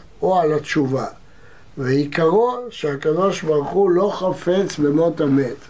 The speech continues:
כמו שאומר הנביא יחזקאל, ולא חפץ שהעולם יאבד, הוא חפץ בתיקון עולם. וכי אם בשובו מדרכו וחיה. וכאן מופיע ביטוי מיוחד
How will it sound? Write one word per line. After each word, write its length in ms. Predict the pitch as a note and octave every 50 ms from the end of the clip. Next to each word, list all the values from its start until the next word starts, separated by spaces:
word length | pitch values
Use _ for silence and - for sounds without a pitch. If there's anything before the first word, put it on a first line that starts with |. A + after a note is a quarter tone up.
| - - - - - - - -
כמו 220 | - C#3+ D3+ E3 D3+
שאומר 260 | - D#3 D3 D3 D#3
הנביא 400 | D3+ D3 C#3+ C#3 C3+ D3+ D#3+ D3+
יחזקאל, 520 | B2 - C#3 B2+ A#2 A2+ A2+ - A#2+ A#2+ - - - - - - - - - - - -
ולא 380 | C#3+ D#3 F#3+ G#3+ G3+ G#3 G#3
חפץ 720 | G3+ G#3 - G3 G3 G#3 A3 A3 A3 G3+ D3+ C3+ - - -
שהעולם 640 | - - - D#3 D3+ D3 D3+ D#3 E3+ F3+ F3 E3+ E3
יאבד, 440 | D#3 D#3 C#3+ C3+ D3 C#3+ C3 A#2 G#2+ - - - - - - - - -
הוא 100 | - - -
חפץ 400 | D#3+ D#3+ D#3 F3+ F#3 F3+ D3 D#3+
בתיקון 640 | F3 F3+ D#3 - - E3+ D3 - G#3 A3+ C4 B3+ A#3
עולם. 380 | G#3 F3+ D#3 C#3+ B2+ A2+ - - - - - - - - - - - - - - - - - -
וכי 1500 | C3 A#2 B2 B2+ C3+ C3+ C#3 C#3 C3+ C3+ C3 C3+ C3 C3 C3 C3 B2+ C3 C3+ - - - - - G#3 G#3 F#3 F3+ F#3+
אם 100 | G3 F#3+
בשובו 640 | F#3 F#3+ D3 - - A3+ A#3 A#3 A3 A3+ A#3+ B3 A#3+ A#3
מדרכו 520 | A3 G3+ F#3 F3+ E3 D#3+ - F3 E3 D#3 D3 C3+
וחיה. 340 | A#2+ - A#2 G#2+ G#2 - - - - - - - C#3
וכאן 540 | C#3+ C3+ C3+ - - A#3 B3 A#3+ A#3+ A#3 A#3 A#3+ - - - - - - - - - - - - -
מופיע 480 | - C#3+ C#3 C3+ - - A3 A3 G#3 F#3
ביטוי 680 | D#3 C#3+ C#3+ C#3+ C#3 C#3+ - F3 F3+ G3 G#3 G#3 - -
מיוחד 600 | - E3+ F#3+ F3+ E3 C#3+ D3+ - - C#3+ D3+ D#3